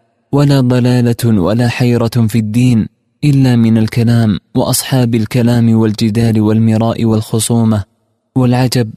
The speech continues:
كيف يجرؤ الرجل على المراء والخصومة والجدال، والله تعالى يقول: "ما يجادل في آيات الله إلا الذين كفروا".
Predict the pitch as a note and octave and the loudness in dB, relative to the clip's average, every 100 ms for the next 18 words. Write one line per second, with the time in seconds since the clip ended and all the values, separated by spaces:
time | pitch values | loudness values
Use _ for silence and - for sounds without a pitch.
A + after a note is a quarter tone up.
0 | - _ - D3+ C#3 D3 C3+ A#2+ C3 B2+ | -20 _ -4 -2 0 0 0 0 0 0
1 | B2 C3 B2+ B2+ A#2+ A#2+ B2 A#2+ A#2 A#2 | 0 -2 0 0 0 0 2 2 2 0
2 | A#2 B2 A#2 A2+ A#2+ - B2 A#2 A2+ - | 0 0 0 -2 -4 0 0 2 0 0
3 | A2 A2+ A2+ A#2 A2+ A#2+ A2+ - _ _ | 0 0 0 -2 0 0 -2 -4 _ _
4 | _ B2 A#2+ A#2 A#2 A2+ B2 A2+ A#2+ A#2 | _ -2 0 0 0 0 -2 0 0 0
5 | A2+ A2 - B2+ A#2+ A2 - _ _ _ | 0 0 -2 0 0 -2 -6 _ _ _
6 | C#3+ C#3 C#3 C3+ B2+ C3+ B2+ B2+ B2 A#2 | 0 2 2 2 0 0 0 0 0 0
7 | B2+ A#2+ B2+ B2 A#2+ A#2 - A#2 A#2 A2+ | 0 0 0 0 0 -2 -2 0 0 2
8 | A2+ - C#3+ C#3 B2+ B2+ B2 A#2+ A2+ B2+ | 0 0 0 2 2 0 0 0 0 -2
9 | A#2+ A#2 A2+ G2+ | -2 -2 -2 -2